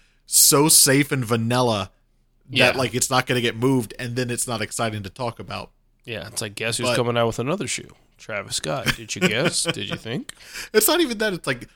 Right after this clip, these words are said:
Speaker 1: "Would you believe that Nike is doing another Air Max one? Oh, it's a collaboration? It is not,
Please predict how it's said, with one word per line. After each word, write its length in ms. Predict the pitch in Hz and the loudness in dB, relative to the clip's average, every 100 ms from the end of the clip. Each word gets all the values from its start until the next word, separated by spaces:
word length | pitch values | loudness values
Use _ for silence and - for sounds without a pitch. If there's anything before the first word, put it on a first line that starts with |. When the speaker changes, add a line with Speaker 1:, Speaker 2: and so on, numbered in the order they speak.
| _ | _
Speaker 1:
"Would 220 | 113 120 | -4 0
you 80 | 131 | 2
believe 360 | 127 127 139 123 | 2 4 4 2
that 120 | 127 | 0
Nike 340 | 123 135 135 117 | 0 0 0 0
is 120 | 104 | 2
doing 280 | 143 151 113 | 2 2 0
another 320 | 113 127 110 | 2 2 2
Air 200 | 110 113 | 0 0
Max 340 | 107 107 - | 0 0 -2
one? 400 | 120 131 95 90 - | 0 0 -2 -8 0
Oh, 140 | 139 | 4
it's 100 | 165 | 6
a 60 | 170 | 4
collaboration? 760 | 175 170 165 151 156 185 214 202 _ - | 4 6 6 6 6 4 2 -6 _ -4
It 120 | 123 | 0
is 180 | 233 - | 0 2
not, 300 | 113 92 | 2 0